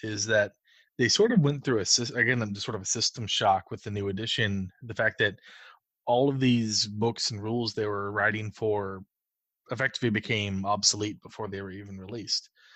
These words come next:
Um, and so what's, I think they had to sort of evaluate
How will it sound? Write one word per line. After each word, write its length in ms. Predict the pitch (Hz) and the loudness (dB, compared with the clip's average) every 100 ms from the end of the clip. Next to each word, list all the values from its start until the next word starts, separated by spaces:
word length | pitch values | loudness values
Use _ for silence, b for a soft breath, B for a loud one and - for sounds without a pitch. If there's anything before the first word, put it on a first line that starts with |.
| B B _ | B B _
Um, 440 | 117 101 95 85 - | 2 2 2 -6 -10
and 180 | 117 110 | -8 -2
so 380 | - 117 107 101 | 2 2 0 -2
what's, 500 | 101 104 - - - _ _ _ _ - | -4 -6 -4 -4 -6 _ _ _ _ -2
I 160 | 120 | 2
think 200 | 110 156 | 2 2
they 80 | 160 | 4
had 100 | 135 | 2
to 60 | 117 | 2
sort 200 | 135 117 | 4 2
of 80 | 107 | 2
evaluate 640 | 101 110 113 110 104 | 2 2 2 2 0